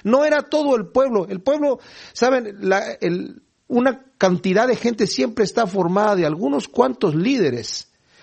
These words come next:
algunos cuantos que son los que incitan a la multitud, y la multitud sigue. Es impresionante cómo es la gente cuando están en multitudes.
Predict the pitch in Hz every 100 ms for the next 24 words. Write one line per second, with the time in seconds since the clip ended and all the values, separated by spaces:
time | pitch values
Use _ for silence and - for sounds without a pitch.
0 | - 151 202 269 220 - 240 233 180 180
1 | 208 220 196 170 147 - 247 233 202 180
2 | 165 156 156 160 240 - - 165 160 147
3 | 135 135 160 151 - 147 92 - _ _
4 | _ _ _ _ _ _ _ _ - 175
5 | 226 185 156 170 202 185 208 208 214 214
6 | 202 240 285 - - _ _ _ _ _
7 | _ _ _ _ _ - - 131 120 -
8 | 170 170 160 113 117 - 226 180 - -